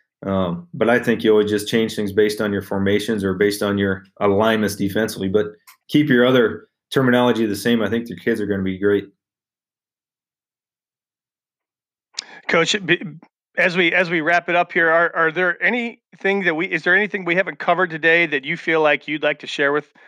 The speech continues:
Speaker 2: with our listeners, uh, about your journey or, uh, that you want people to know?
Speaker 1: You,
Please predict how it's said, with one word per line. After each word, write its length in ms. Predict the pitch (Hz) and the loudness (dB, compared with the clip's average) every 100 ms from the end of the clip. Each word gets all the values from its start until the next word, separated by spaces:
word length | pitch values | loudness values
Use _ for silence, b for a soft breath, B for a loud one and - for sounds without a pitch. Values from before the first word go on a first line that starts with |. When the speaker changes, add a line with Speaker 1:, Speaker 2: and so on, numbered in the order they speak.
| b - | b -8
Speaker 2:
with 160 | 151 | 0
our 100 | 151 | 0
listeners, 600 | 143 151 - 147 143 - - | 2 0 0 0 0 -4 -10
uh, 320 | 139 131 127 127 | -4 -2 -2 -4
about 280 | 127 143 | 0 0
your 120 | 139 147 | 2 0
journey 440 | 139 147 151 147 b b - | 2 2 2 -2 b b -4
or, 220 | 131 127 | 0 0
uh, 40 | |
that 180 | 127 135 | 0 -4
you 120 | 131 | -4
want 220 | 139 139 123 | -4 -4 -2
people 260 | 147 135 | -6 -6
to 100 | 127 | -6
know? 340 | 131 131 135 131 - _ _ _ _ _ _ _ _ _ _ _ _ _ | -2 0 0 -2 -8 _ _ _ _ _ _ _ _ _ _ _ _ _
Speaker 1:
You, 400 | - 139 143 143 | 2 2 2 -2